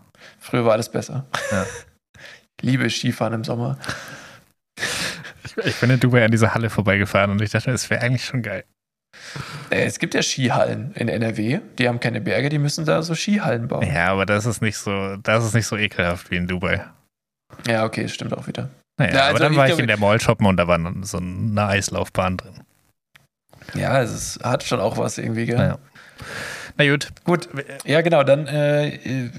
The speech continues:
Speaker 1: ja, ich würd sagen, wir hören uns in der Woche wieder.
Speaker 2: Ja.
Speaker 1: Macht es gut und, äh, ja, Ohr-, Ohren steif halten.
Speaker 2: Ja, haltet die Augen steif.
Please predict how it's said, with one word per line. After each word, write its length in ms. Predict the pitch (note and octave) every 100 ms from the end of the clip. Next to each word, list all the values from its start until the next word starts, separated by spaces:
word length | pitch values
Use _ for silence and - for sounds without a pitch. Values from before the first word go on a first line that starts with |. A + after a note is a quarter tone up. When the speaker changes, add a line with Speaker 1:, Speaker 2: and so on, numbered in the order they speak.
| C3
Speaker 1:
ja, 220 | C3 B2
ich 160 | - B2
würd 120 | C3
sagen, 460 | C3+ C3 C3 C3 B2+ - - -
wir 120 | -
hören 120 | B2 C3+
uns 120 | B2+
in 60 |
der 120 | A#2+ A#2
Woche 240 | - C#3
wieder. 440 | C#3 D#3 F3+ G3+ -
Speaker 2:
Ja. 160 | - C3 - - -
Speaker 1:
Macht 260 | B2+ -
es 140 | C3+ -
gut 500 | C3+ F3 G3 - - _ - - _ _ -
und, 460 | B2+ C3 C3 C3+
äh, 320 | B2+ C3 C3 C3+ C3+ -
ja, 240 | D3 -
Ohr-, 240 | A#2 A#2 B2+
Ohren 200 | D3 D3
steif 320 | - A2+ -
halten. 300 | A#2+ A#2+ A2+ -
Speaker 2:
Ja, 300 | G#2+ G#2+ - _ _
haltet 280 | A#2 A2+ G#2+
die 60 |
Augen 180 | A2 G#2+
steif. 340 | - G2 F#2